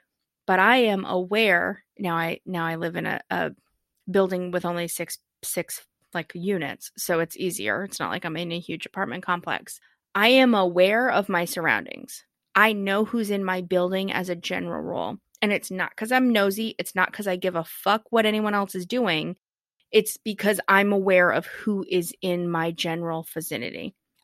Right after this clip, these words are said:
I ca-, I have a, I have a knowledge of when people come and go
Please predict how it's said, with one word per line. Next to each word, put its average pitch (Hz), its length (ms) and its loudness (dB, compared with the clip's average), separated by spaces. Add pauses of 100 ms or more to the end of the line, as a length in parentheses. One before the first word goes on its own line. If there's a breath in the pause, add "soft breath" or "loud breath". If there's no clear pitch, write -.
I 196 140 6
ca-, 196 360 0
I 202 60 6
have 190 380 4
a, 170 260 6
I 175 60 4
have 180 180 2
a 175 80 2
knowledge 175 640 4
of 170 340 2
when 190 200 0
people 190 320 0
come 196 240 -2
and 190 180 -2
go 180 420 2